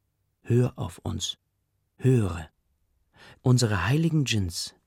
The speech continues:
sind mächtig. Der Brief deiner Ami wird den Djinns erzählen, was sich deine Familie wünscht.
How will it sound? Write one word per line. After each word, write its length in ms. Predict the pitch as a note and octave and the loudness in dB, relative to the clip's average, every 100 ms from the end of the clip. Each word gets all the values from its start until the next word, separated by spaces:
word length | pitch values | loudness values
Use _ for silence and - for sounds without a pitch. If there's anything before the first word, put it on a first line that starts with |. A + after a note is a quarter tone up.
| _ _ _ | _ _ _
sind 300 | - F#2 G#2 | -8 -4 -2
mächtig. 640 | G2+ - - - - - _ _ _ _ _ _ _ _ - - - | -4 -4 -16 -18 -20 -20 _ _ _ _ _ _ _ _ -20 -4 0
Der 80 | |
Brief 300 | B2 B2 F#3+ | 2 0 -2
deiner 300 | - F3 F#3 | 0 0 0
Ami 300 | A#2+ F2+ D#2 - | -4 -4 -6 -6
wird 220 | A#2+ C#3 | -6 -4
den 160 | C#3 A2+ | -2 -2
Djinns 280 | A#2 C3 - | 0 -2 -2
erzählen, 520 | G#2+ - G#2+ A2+ A#2+ - - - _ | -8 -4 0 0 -2 -8 -20 -20 _
was 200 | - G#2+ | -8 -6
sich 140 | A2 F2+ | -6 -4
deine 220 | G#2 G#2 | -4 -4
Familie 400 | - G#2 A2 A2 | -4 -4 -2 -2
wünscht. 420 | G2 E2 - - | -2 -4 -12 -20